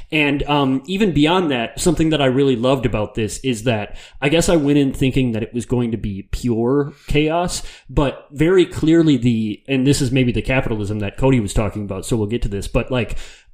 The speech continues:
everything that is happening in this movie has a purpose, right? It's all s-, there. This is some horrible engine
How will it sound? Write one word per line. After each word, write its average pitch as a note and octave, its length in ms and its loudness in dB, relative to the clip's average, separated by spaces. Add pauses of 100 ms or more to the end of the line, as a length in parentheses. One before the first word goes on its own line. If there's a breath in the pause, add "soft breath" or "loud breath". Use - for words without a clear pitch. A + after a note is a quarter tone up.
(200)
everything G3+ 540 0
that E3 120 4
is C3 140 -2
happening D#3 400 0
in A2+ 80 -2
this G#2 160 -6
movie B2 320 0
has A2 260 -2
a F#2+ 80 -4
purpose, - 540 -2
right? A#2 400 -4 (320 soft breath)
It's D#3 160 0
all E3 560 2 (160 loud breath)
s-, - 200 -4
there. D#3 500 2
This D#3+ 260 2
is E3+ 100 6
some F3+ 460 0
horrible D3 640 0
engine G#2+ 560 -4